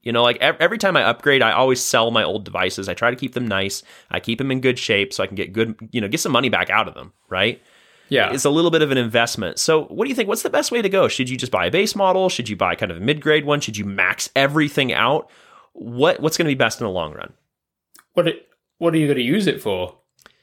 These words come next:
Speaker 1: Um, I'm gonna use it for, that's a good question. I don't know, some games,
Speaker 2: I mean, if you're gonna use
Speaker 1: probably.
Speaker 2: Fusion three sixty, I reckon,
Speaker 1: Yeah.
Speaker 2: I reckon max it out. <laughs>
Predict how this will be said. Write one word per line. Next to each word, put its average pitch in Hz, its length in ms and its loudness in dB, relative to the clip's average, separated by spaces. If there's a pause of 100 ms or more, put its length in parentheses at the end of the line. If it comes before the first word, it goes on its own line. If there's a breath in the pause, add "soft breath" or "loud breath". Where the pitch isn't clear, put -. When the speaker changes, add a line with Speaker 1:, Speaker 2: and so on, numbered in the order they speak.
(240 soft breath)
Speaker 1:
Um, 165 540 4 (120)
I'm 165 200 2
gonna 196 140 0
use 135 360 0
it 131 180 2
for, 120 1040 2 (120)
that's 127 160 -14
a 113 40 -10
good 98 100 -16
question. 92 520 -10 (100)
I 127 80 -8
don't 95 100 -4
know, 87 260 -12
some - 200 -14
games, 85 540 -10
Speaker 2:
I - 20 -6
mean, 139 140 2
if 143 80 -2
you're 165 100 2
gonna 190 140 2
use 185 220 2
Speaker 1:
probably. 208 120 -4
Speaker 2:
Fusion 175 240 -2
three 170 180 -2
sixty, 156 760 -6
I 143 100 2
reckon, 151 360 2
Speaker 1:
Yeah. 135 180 0 (160)
Speaker 2:
I 165 80 0
reckon 165 300 2
max 180 300 0
it 180 80 0
out. 156 440 0 (140)
<laughs> - 40 -10